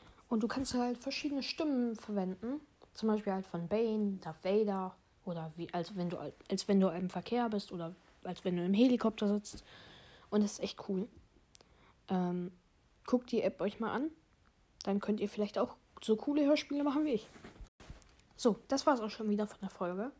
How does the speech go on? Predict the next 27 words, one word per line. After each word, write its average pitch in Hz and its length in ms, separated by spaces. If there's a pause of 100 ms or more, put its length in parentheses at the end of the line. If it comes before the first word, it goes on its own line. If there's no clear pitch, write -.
(320)
Ich - 80
hoffe, 233 180
sie 180 100
hat 175 140
euch 185 140
gefallen. 226 440
Schaut - 280
bei 165 80
Naruto 165 440
Gamer 208 280
vorbei. 202 420 (680)
Der 156 140
kann 170 240
wirklich 240 280
Unterstützung 214 560
gebrauchen, 185 400
das 202 200
meine 156 160
ich 156 100
ernst. 185 420 (200)
Und 170 200
bitte 185 240
auch 175 180
mal 170 320
bei 220 100
Schnabeltier. 196 600 (1400)
Äh, 202 360